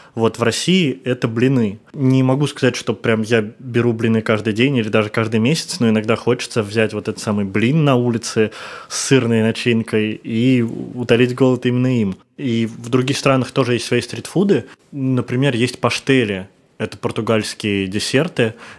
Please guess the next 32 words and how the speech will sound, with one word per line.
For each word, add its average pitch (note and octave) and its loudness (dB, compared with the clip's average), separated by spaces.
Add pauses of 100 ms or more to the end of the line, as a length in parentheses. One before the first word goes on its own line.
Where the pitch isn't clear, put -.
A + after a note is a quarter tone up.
и A#2+ 2
в G#2+ 0
Россию A2+ 2
они A2 0
пришли, A#2+ 0
мне B2+ 0
кажется, A2+ -2
ну, C#3 2
полгода C3 2
назад A#2 0
от A2 -4
силы. E3+ 0
Они A#2+ 0
есть A#2 -2
в - -18
некоторых A#2 -2
кофейнях, D3 0 (180)
и B2+ 2
я A#2+ 4
теперь C3+ -4
просто - -2
как A2+ -4
маньяк A2+ 2
беру A#2 0
их - -8
везде, A2 0
где G#2+ -2
вижу, C3+ 2
и B2 2
пытаюсь A#2+ 0
найти A#2+ 0
идеальный. A2 0